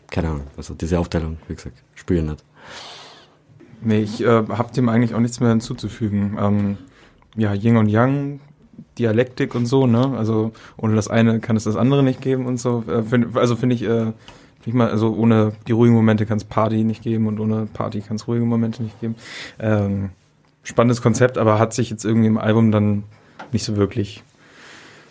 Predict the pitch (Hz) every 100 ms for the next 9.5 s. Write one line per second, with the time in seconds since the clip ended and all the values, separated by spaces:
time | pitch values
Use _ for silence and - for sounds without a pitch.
0 | _ 107 104 - - 101 98 - - -
1 | _ _ _ _ _ _ - 101 - 110
2 | 107 - 98 - 98 101 101 - 98 92
3 | 87 87 - 98 90 - - _ _ _
4 | _ _ _ _ _ - 92 92 - _
5 | - 104 95 92 104 101 - - - -
6 | - 120 113 101 110 101 104 101 110 107
7 | - - 107 98 98 - 98 101 - 113
8 | 98 - 104 101 95 92 95 98 95 -
9 | - 85 90 85